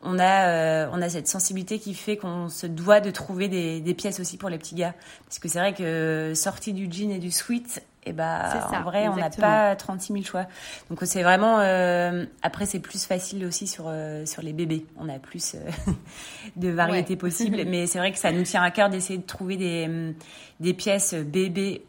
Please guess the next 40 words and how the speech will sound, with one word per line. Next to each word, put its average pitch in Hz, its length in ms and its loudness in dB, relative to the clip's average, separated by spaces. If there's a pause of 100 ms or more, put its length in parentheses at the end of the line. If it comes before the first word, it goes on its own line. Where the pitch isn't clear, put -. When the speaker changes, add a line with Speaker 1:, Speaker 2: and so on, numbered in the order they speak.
Speaker 1:
garçons 175 380 -2
qui 180 80 -8
sont 170 160 -6
chouettes. - 480 0
Et 165 100 -4
comme 175 180 -2
tu 175 120 -8
dis, 190 100 -2
on 185 80 0
a 156 80 2
également 165 300 -2
des 165 100 -2
pièces 190 240 -8
qui - 120 -18
peuvent 160 120 -8
être 165 240 -8
tout - 80 -10
à 160 60 -8
fait 175 280 -6
mixtes, 180 480 -4
euh, 147 560 -6 (200)
Speaker 2:
Ouais, 262 240 0
complètement. 190 480 -6 (380)
Speaker 1:
sans - 240 -4
Speaker 2:
Mhm. 214 120 -2
Speaker 1:
col 180 260 4
et 165 140 -2
qui 156 220 -14
vont 160 80 -6
aussi 160 180 -6
bien 165 160 -4
aux 160 40 -4
petits 156 120 -8
garçons 151 300 -10
qu'aux 170 80 -10
petites - 220 -16
filles. - 160 -12
Donc, 143 260 -12
euh, 147 180 -12
ouais. 165 160 -2